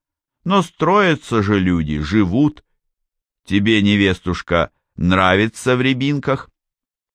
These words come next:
"Да", кивнула Феодора, пошутила. "Только великоват терем. Кое-какие комнаты закрыты". "И правильно, зачем вам столько? Пыль собирать?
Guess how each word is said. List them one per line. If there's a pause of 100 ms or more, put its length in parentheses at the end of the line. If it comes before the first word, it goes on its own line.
(380)
"Да",
кивнула
Феодора, (400)
пошутила. (540)
"Только
великоват
терем. (480)
Кое-какие
комнаты
закрыты". (840)
"И
правильно,
зачем
вам
столько? (100)
Пыль
собирать?